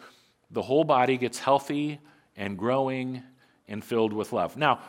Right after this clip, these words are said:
part of what I've noticed in my time in ministry, there are plenty of people who don't think they have a special role to play. They don't have a special part. They don't have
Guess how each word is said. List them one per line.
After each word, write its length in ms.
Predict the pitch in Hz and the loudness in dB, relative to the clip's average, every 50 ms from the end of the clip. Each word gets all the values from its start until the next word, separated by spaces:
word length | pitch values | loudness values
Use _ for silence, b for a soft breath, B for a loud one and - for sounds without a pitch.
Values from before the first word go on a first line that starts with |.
| B B B | B B B
part 220 | - 185 220 226 | 6 8 8 8
of 80 | 196 175 | 8 8
what 100 | 185 175 | 8 8
I've 200 | 180 190 175 180 | 8 8 6 4
noticed 380 | 175 151 143 135 139 135 - | 6 6 6 6 4 2 0
in 80 | 147 139 | -2 0
my 140 | 139 135 131 | 2 0 0
time 280 | 123 156 160 147 143 | 2 0 0 0 0
in 100 | 143 131 | 0 0
ministry, 420 | 127 139 170 180 - - 139 131 127 | 0 -2 -2 -2 -4 -2 -4 -4 -4
there 260 | 107 120 143 147 147 | -2 0 4 6 6
are 80 | 147 143 | 6 6
plenty 280 | - - 196 220 226 | 4 0 0 0 0
of 100 | 196 - | 0 0
people 360 | - 185 170 151 165 151 B B B B B | 0 -2 0 2 0 0 B B B B B
who 120 | - 120 | 4 6
don't 220 | 123 156 160 170 151 | 6 8 6 4 2
think 220 | - 156 151 - | 0 -2 -2 0
they 100 | - 143 | 2 4
have 140 | 135 131 127 | 4 4 4
a 40 | 120 | 2
special 500 | - - 139 131 120 - 131 113 117 113 | 0 0 0 0 0 2 2 2 2 2
role 260 | 113 113 113 110 107 | 4 4 4 4 4
to 60 | 107 | 2
play. 260 | 101 - 92 78 71 | 0 -2 -6 -8 -8
They 140 | 76 92 123 | -4 -2 2
don't 140 | 131 139 143 | 2 4 2
have 120 | 147 127 | 2 0
a 60 | 127 120 | 0 -4
special 360 | - - 131 117 - - 110 | -2 -4 -4 -4 -2 -4 -4
part. 240 | - 117 98 95 95 | -2 -2 -2 0 0
They 80 | 113 | 0
don't 160 | 127 139 139 | 0 2 4
have 220 | 143 139 120 B | 4 2 2 B